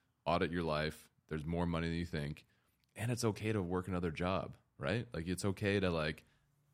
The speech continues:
work twenty hours, forty hours, and then do that. 'Cause, like, people are like, "How did you make it work? How did you and Beck made it work?" Well, the reality is, when Little Hottie sold, we got some bread from that. Respect to Rick.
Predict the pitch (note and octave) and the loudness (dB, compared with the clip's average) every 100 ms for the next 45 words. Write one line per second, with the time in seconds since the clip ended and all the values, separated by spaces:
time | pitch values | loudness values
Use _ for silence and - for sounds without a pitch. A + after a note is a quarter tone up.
0 | _ _ E2 F2 - G2 F#2 E2+ E2 E2+ | _ _ 0 0 2 2 2 2 0 0
1 | F#2 F2+ E2 D#2 E2 E2+ - - _ - | 0 2 2 2 0 -2 -10 -20 _ -6
2 | F2+ F2+ G2+ F2+ D2 D2+ G2+ F#2+ - A2+ | -2 0 2 0 -2 -2 0 0 0 -2
3 | G#2+ G#2 F2 - A2 A#2 G#2 G#2+ F#2+ E2+ | 2 2 2 2 2 4 2 2 2 2
4 | G#2 - - - G2+ G#2 G#2 G2 F#2+ G2 | 4 2 -4 -4 0 2 2 2 0 0
5 | G2 F2+ F#2+ D#2+ - - _ - F#2 F2+ | 0 0 0 -2 -8 -20 _ -4 0 4
6 | G2+ B2+ E2 E2 G2 - - _ _ _ | 6 4 2 0 -2 -6 -18 _ _ _
7 | _ F#2 F#2 G2+ G2+ G2+ - F2 F2+ E2+ | _ 0 2 2 2 0 0 -2 -2 -2
8 | F2 F2+ D#2 D#2+ G2+ D#2+ D2 - - _ | -2 -2 -2 -4 -4 -2 -2 -6 -10 _
9 | _ _ _ - E2 - F2 G2+ E2+ F2 | _ _ _ -10 -8 -2 -2 0 -2 -2
10 | - | -4